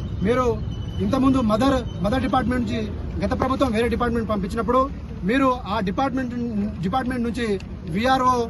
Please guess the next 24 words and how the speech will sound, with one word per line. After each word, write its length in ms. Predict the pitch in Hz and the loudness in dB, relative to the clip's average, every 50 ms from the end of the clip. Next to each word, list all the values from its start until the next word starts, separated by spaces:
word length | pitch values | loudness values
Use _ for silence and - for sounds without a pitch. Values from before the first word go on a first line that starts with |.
| - - - - - - - - - 165 | -4 -8 -10 -10 -10 -10 -10 -6 -4 -2
మదర్ 200 | 196 220 269 240 | 0 0 0 0
డిపార్ట్‌మెంట్ 360 | 254 - 247 226 226 247 214 190 | 0 -2 -2 -2 -2 -4 -4 -4
తీసుకొస్తున్నప్పుడు, 560 | 220 175 - 214 - 226 226 208 185 226 214 190 185 - - - - - - - - - - 185 | -4 -4 -6 -6 -4 -2 -2 -2 0 0 0 -2 -2 -4 -8 -10 -10 -10 -10 -10 -10 -10 -8 -6
అక్కడ 160 | 190 - - - - 196 | -2 0 0 2 2 0
ఖచ్చితంగా 420 | 220 - 262 240 277 277 269 269 247 220 - - - - - - | -2 -2 0 0 2 4 4 4 4 2 0 -4 -10 -10 -6 -4
పన్నెండు 280 | 208 226 254 269 254 247 | -2 0 0 0 0 0
వేల 140 | 262 269 254 - 226 | 0 0 0 2 2
పోస్టులు 280 | 240 277 - - 285 | 2 4 4 4 2
అనేది 260 | 262 262 247 247 247 233 208 190 - - - 170 | 2 2 2 0 0 0 -2 -4 -8 -8 -4 0
వేరే 160 | 185 247 254 220 | 2 4 4 4
డిపార్ట్‌మెంట్లో 440 | 240 190 254 247 226 247 247 233 240 226 | 2 2 0 0 0 0 0 0 2 2
కూడా 140 | 233 240 220 196 165 - - - - | 2 2 2 0 -2 -4 -8 -8 -4
అవసరమైతే 380 | 175 202 202 240 247 254 233 233 214 | -2 -2 0 0 0 0 0 0 0
ఉంటది 180 | 208 254 247 254 | 0 0 0 2
కదా. 140 | 262 277 285 320 370 - - - - - - - - - 196 208 | 2 2 2 0 0 -4 -8 -14 -14 -14 -14 -14 -6 -2 2 2
ఆ 20 | 214 190 190 - | 2 2 0 -2
పన్నెండు 260 | 196 208 262 294 285 285 | -2 0 2 4 4 4
వేల 120 | 277 254 - 233 | 4 2 0 0
పోస్టులని 360 | 233 226 - 233 220 220 208 202 208 - - - - - 156 | -2 -2 -2 -2 -2 -2 -4 -4 -6 -10 -12 -12 -10 -6 -2
వీఆర్ఓ 300 | 160 196 226 247 277 277 262 247 | 0 2 4 4 4 4 4 4
నోటిఫికేషన్ 360 | 247 233 214 214 214 202 208 196 | 2 0 0 -2 -2 0 0 -2
ఇచ్చి, 180 | - 226 202 190 180 170 - - - - - 185 | -2 0 0 0 0 0 -4 -8 -12 -8 -6 -6
ఇక్కడ 180 | 185 - 240 226 | -4 -2 -2 -2
ఉన్నటువంటి 360 | 226 233 208 214 208 190 190 | 0 -2 -2 -2 -2 -2 0